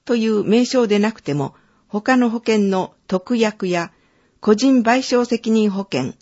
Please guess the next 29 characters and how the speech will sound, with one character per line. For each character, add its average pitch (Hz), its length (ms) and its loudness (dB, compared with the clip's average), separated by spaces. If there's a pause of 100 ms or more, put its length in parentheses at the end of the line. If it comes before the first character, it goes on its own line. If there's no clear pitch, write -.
(140)
で 185 120 0
も 151 240 -2
良 214 140 0
い 190 60 -2
で 139 120 -4
す - 100 -12
か？ 156 220 -8 (1000)
ア 233 120 2
ン 214 80 2
サ 123 440 -8
ー。 - 60 -20 (380)
大 220 200 2
丈 262 200 2
夫 135 120 -6
で 120 140 -8
す。 - 240 -18 (480)
自 202 80 -6
転 262 260 0
車 202 180 -2
で 156 200 -2
事 220 140 -4
故 196 260 4
を - 20 -2
起 - 80 -6
こ 208 80 -2
し 208 100 -8
た 147 120 -4
際 156 260 -4
に、 131 220 -6